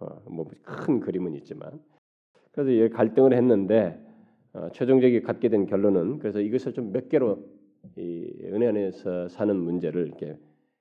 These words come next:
크게 몇 개로 나누어서 이게 좀 살피는 게 좋겠다는 생각이 드-, 들었습니다.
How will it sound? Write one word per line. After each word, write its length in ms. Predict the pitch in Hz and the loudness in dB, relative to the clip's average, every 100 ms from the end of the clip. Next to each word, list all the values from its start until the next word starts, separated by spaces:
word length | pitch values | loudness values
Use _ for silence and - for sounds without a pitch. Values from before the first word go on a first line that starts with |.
| _ - | _ -20
크게 260 | - 107 | -8 -6
몇 200 | 78 80 | -4 -4
개로 180 | - 78 | -2 -4
나누어서 840 | 73 76 80 90 87 - 71 143 147 | -4 -4 -2 -2 -2 -6 -8 -8 -10
이게 160 | 92 76 - - | -10 -8 -10 -12
좀 120 | - | -16
살피는 360 | - 95 87 76 | -8 -6 -4 -6
게 80 | |
좋겠다는 460 | 76 - - 80 76 | -8 -10 -8 -8 -8
생각이 340 | - 82 76 | -6 -4 -4
드-, 240 | 73 - 80 | -6 -6 -6
들었습니다. 680 | 90 80 - 80 - - | -2 -4 -6 -10 -8 -10